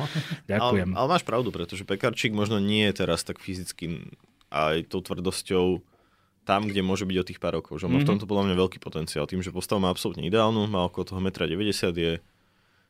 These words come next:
Speaker 2: je silný, aj keď stále by som povedal, že v tej fyzickej hre sa krotí.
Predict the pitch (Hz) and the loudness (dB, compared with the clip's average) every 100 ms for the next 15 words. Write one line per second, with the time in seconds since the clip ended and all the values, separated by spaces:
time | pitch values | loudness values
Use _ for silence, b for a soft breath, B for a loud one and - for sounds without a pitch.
0 | - 98 - 101 95 104 120 135 135 110 | -8 -2 2 2 4 2 2 0 -2 -2
1 | - - 95 - - - - - 101 98 | 0 2 0 -2 -8 -10 -14 -6 2 2
2 | 95 101 92 90 92 - 90 95 - 92 | 0 -4 -2 -2 -4 -8 -8 -8 -6 -6
3 | 90 90 92 - - 80 - 104 120 | -6 -2 -4 -4 -8 -8 -8 -8 -8